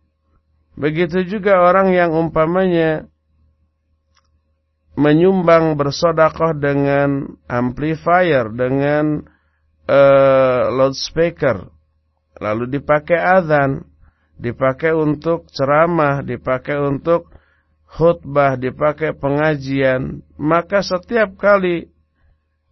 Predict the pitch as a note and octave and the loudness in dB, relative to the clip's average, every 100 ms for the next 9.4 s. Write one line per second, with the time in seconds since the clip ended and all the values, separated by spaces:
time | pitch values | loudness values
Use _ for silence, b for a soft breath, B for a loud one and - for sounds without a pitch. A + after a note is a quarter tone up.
0 | - C#3+ D#3 D3+ E3+ E3+ E3 D#3 C#3+ C3+ | -2 0 0 -2 -4 -2 0 0 0 -2
1 | C3+ D#3 E3+ - D#3 C#3+ C3+ - - _ | -4 0 0 -2 -2 -2 -2 -8 -16 _
2 | - - C#3+ D3 D#3 D#3+ D#3 C#3+ C3 C3 | -20 -14 -8 -6 -2 -2 0 -2 -2 -4
3 | D3 D#3 D#3 D3 C#3 C3 C3 - _ _ | -2 -2 -4 -4 -2 -2 -6 -14 _ _
4 | _ _ _ _ _ A#2+ B2+ C3 C3+ C3+ | _ _ _ _ _ -2 0 2 2 2
5 | D3+ E3 - C#3+ C3+ B2 - D3+ D#3 D3+ | 0 -2 -6 -4 -4 -4 -2 -2 -2 -4
6 | C#3+ C3+ B2+ - _ _ - F#3 G#3+ F#3+ | -2 -2 -4 -10 _ _ -14 -4 -4 -2
7 | G3 F#3+ F3+ F3 F3 D#3 E3+ F#3 E3+ F3 | 0 0 0 -4 -6 -4 0 2 4 4
8 | F#3 F3 D#3+ D#3 D3 C#3+ D3 D#3+ E3+ E3 | 4 2 2 2 2 0 -2 -2 0 2
9 | C#3+ C#3+ D#3 | 2 0 -2